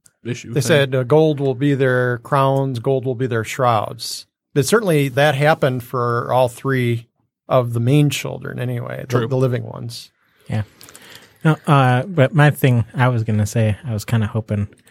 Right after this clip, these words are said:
Speaker 3: to see more with the Shadows and maybe more about the Drowned God.
Speaker 2: Uh, the Shadows?
Speaker 3: Yeah.
Speaker 2: Do you mean, like, the Shadow Baby that Melisandre birthed?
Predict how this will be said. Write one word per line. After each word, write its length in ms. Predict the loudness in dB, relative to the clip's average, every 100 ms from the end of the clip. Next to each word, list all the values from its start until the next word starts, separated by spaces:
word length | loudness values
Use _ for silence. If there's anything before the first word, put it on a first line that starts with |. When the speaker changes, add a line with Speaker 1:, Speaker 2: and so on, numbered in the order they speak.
| _ _ _ -4
Speaker 3:
to 80 | 0
see 180 | 4
more 320 | 4 4 2 2
with 240 | -2 -6
the 140 | -10 -4
Shadows 680 | 0 2 0 -4 -6 -10 -16 _ _ -4
and 440 | -2 -2 -6 -12 -12 -4
maybe 240 | -4 -2
more 200 | -4 -4
about 240 | -4 -6
the 60 | -4
Drowned 340 | -4 -4 -6 -8
God. 200 | -12 -14 -18 _ _ _ _ _ _ _ _ _ _ -16 -2
Speaker 2:
Uh, 200 | 2 2
the 100 | 0
Shadows? 920 | 0 4 4 4 0 -10 -18 -20 -20 -10
Speaker 3:
Yeah. 180 | -8 -8
Speaker 2:
Do 280 | _ -4
you 40 | 2
mean, 120 | 4
like, 140 | 2
the 60 | 0
Shadow 340 | 0 2 4
Baby 260 | 2 0 0
that 100 | -2
Melisandre 540 | -2 -2 0 -2 -2 -4
birthed? 400 | -4 -6 -8 -14